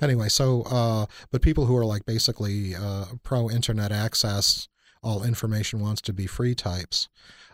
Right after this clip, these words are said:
uh, who are realizing that, that, um, that, that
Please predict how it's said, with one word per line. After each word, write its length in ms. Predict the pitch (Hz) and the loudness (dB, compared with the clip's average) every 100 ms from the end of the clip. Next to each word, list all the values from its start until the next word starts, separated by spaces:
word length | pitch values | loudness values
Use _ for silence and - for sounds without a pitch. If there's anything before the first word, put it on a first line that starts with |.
| - | -4
uh, 240 | 110 104 | 0 0
who 120 | 98 | 2
are 80 | 120 | 0
realizing 720 | 107 190 160 107 107 - 104 | 2 2 2 2 0 0 -2
that, 300 | 101 101 101 - _ | -4 -4 -4 -8 _
that, 420 | 110 104 98 - 113 | -6 -4 -4 -6 -4
um, 540 | 101 98 95 95 92 | -2 -4 -4 -6 -8
that, 280 | 123 104 92 | -6 -6 -6
that 180 | 110 101 | -8 -8